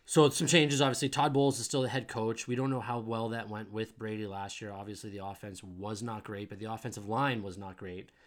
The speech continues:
This year, they brought in Baker Mayfield, who had, like, kind of a resurrection of quarterback skills with the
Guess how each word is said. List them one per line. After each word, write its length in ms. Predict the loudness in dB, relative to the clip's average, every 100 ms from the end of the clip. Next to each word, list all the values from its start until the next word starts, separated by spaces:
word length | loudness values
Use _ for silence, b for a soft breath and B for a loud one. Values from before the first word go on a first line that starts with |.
| b b b 0
This 300 | 2 2 2
year, 480 | 4 4 4 0 -6 -8
they 200 | -6 -4
brought 400 | -2 0 0 -2
in 220 | -6 -6
Baker 440 | -6 -6 -2 -2 -2
Mayfield, 960 | -2 -2 -2 -4 -8 -10 -8 -10 -12 -14 _ _ _ _ _ _ _ _ -4
who 180 | -2 -2
had, 200 | -4 -6 -8 -10
like, 200 | -10 -8
kind 160 | -4 -2
of 80 |
a 80 | -2
resurrection 760 | -2 -4 -4 -6 -6 -8 -8 -8 -8
of 540 | -8 -8 -10 -18 -20 _
quarterback 360 | -6 -6 -6 -10
skills 280 | -10 -10
with 120 | -10 -10
the 280 | -8 -8